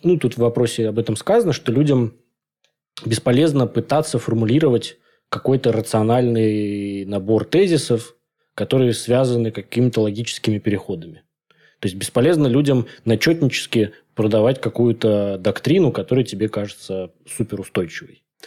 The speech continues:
Потому что с людьми это так не работает. Люди не машины. Вот, люди не компьютеры, э, у людей совершенно по-другому устроено восприятие мира и информации. А,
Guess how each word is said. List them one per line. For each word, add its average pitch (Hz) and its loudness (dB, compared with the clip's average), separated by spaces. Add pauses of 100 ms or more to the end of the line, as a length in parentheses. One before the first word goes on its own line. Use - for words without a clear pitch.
(320)
Потому 117 0
что 139 0
с - -8
людьми 123 2
это 147 2
так 139 -2
не 131 2
работает. 98 -6 (140)
Люди 135 2
не 123 4
машины. 110 -2 (680)
Вот, 101 -2
люди 127 2
не 117 2
компьютеры, 117 0 (300)
э, 101 -8
у 104 -8
людей 110 0
совершенно 123 -2
по-другому 98 -4
устроено 101 -8
восприятие 92 -8
мира 135 2
и 101 -4
информации. 92 -8 (580)
А, 139 4